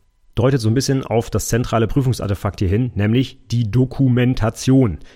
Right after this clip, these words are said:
Ich sag immer so flapsig, es interessiert am Ende niemanden, ob du dein Projekt wirklich umgesetzt hast.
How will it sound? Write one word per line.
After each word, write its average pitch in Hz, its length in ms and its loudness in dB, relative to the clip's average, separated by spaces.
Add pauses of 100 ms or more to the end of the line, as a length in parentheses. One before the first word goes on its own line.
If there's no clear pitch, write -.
(120)
Ich - 100 -10
sag 123 160 0
immer 123 240 0
so 117 180 0
flapsig, 127 520 -2
es 95 120 -4
interessiert 120 300 -2
am 101 140 -4
Ende 117 200 0
niemanden, 127 440 2
ob - 120 -8
du - 60 -4
dein 117 140 0
Projekt 113 320 -2
wirklich 135 260 -2
umgesetzt 117 460 -4
hast. 117 240 -6